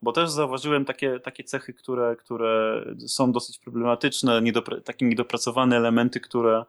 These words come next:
em, które powodują, że, że troszkę zacząłem mieć wątpliwości. E, ale ogólnie mam pozytywne zdanie na ten temat i, i, i na pewno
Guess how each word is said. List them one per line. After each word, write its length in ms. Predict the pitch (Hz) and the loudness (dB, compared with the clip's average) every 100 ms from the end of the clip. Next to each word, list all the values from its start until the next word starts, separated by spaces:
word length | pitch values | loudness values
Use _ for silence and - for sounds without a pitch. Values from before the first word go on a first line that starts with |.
| - - - - - | -12 -18 -18 -18 -6
em, 680 | 113 113 113 113 113 113 113 | -2 0 0 0 2 2 0
które 280 | - 120 | 0 2
powodują, 760 | 117 120 123 117 117 117 117 117 | 2 0 -2 0 2 4 4 0
że, 500 | 110 117 110 113 113 | -2 0 2 4 2
że 120 | 117 - | -2 -14
troszkę 520 | - 127 131 - 120 | 0 2 2 0 0
zacząłem 320 | 113 117 120 117 | 0 2 2 2
mieć 120 | 113 | 0
wątpliwości. 680 | 120 - 135 101 98 - - _ - - - | -2 -2 -2 0 -2 -8 -16 _ -18 -18 -8
E, 300 | 117 117 123 - | 2 4 4 4
ale 240 | 175 196 240 | 4 6 6
ogólnie 320 | 202 220 226 | 4 0 0
mam 120 | 220 | -2
pozytywne 720 | 226 233 220 208 185 143 135 | -4 -6 -6 0 4 6 4
zdanie 320 | 117 117 117 | 2 0 2
na 100 | 110 | -2
ten 160 | 107 110 | -4 -6
temat 460 | 113 107 123 - | -6 -4 -4 -6
i, 20 | 135 | -12
i, 720 | 135 139 139 135 139 135 135 | -12 -10 -10 -10 -12 -10 -4
i 80 | 139 | -2
na 100 | 131 | 0
pewno 260 | 147 147 | 2 0